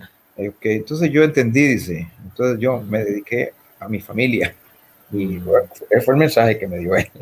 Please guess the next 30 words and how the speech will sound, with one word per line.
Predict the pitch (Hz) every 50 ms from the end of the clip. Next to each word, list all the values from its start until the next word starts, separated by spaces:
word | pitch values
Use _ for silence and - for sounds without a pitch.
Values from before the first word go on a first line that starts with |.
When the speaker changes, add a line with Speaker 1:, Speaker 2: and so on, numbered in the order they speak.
| - -
Speaker 1:
<laughs> | - 117 - - - 123 - - - - - - - - - - -
Speaker 2:
Eh, | 139 156 151 - _ _ _ _ -
es | - - - 180 220
un | 233 214
buen | 240 254 262 247
mensaje, | 214 - - - 202 254 330 320 254 185
Sabonim, | 165 160 147 139 131 127 131 131 135
¿eh? | 147 196 285 392 370 -
E-, | 147 156 151 147
ese | 151 185 220
es | 220
un | 247
buen | 240 233 214
mensaje | 185 151 165 170 190 214 202
porque, | 202 196 180 - 165 160 139 120 - _ _ _ _ _ _ _ _ _
y | - 123
usted | 127 - - 143 147 175
lo | 202 -
sabe | 202 196 185 185
mejor | 180 156 147 165 165 165
que | 165 151
yo, | 139 147 156 -
todos | - 165 190 202 196 -
ustedes, | 147 143 - 147 143 143 156 175 185
la | 160 135 120
generación | - 123 117 117 113 113 110 - 143 147 151 143
de | 139 135
oro | 135 147 160 156
del | 135 113 107
taekwondo, | - 120 127 - 135 123 117 113 107 110 131 165 -